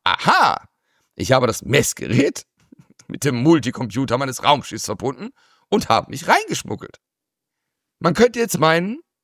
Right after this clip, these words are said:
die Tanners möchten wissen, wie er das dann weitergemacht hat, aber dann kommt Willy,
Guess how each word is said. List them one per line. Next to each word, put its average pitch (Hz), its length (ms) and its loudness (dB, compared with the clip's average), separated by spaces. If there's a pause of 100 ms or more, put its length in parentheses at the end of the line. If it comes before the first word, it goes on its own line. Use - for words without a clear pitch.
(680)
die 127 60 0
Tanners 151 340 0
möchten 139 340 -4
wissen, 147 360 -4 (680)
wie 117 220 2
er 131 60 6
das 127 140 -2
dann 101 160 -2
weitergemacht 113 480 -2
hat, 147 80 -2
aber 117 140 2
dann 185 180 2
kommt 185 260 -6
Willy, 151 340 0